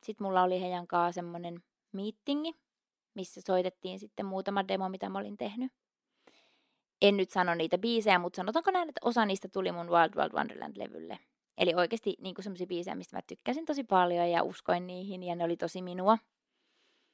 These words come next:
Mutta, mut siellä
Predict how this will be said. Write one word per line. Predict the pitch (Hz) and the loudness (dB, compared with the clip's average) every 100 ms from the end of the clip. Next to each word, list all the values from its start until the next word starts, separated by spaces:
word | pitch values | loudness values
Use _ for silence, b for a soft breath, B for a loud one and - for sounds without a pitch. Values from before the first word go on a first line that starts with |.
| _ _ - _ _ _ _ _ _ 196 | _ _ -20 _ _ _ _ _ _ -6
Mutta, | 196 190 _ - 190 185 - _ _ _ _ _ _ _ - | -4 -4 _ 6 6 6 0 _ _ _ _ _ _ _ -8
mut | 202 - | -8 -6
siellä | - 262 254 226 196 | 2 6 8 8 4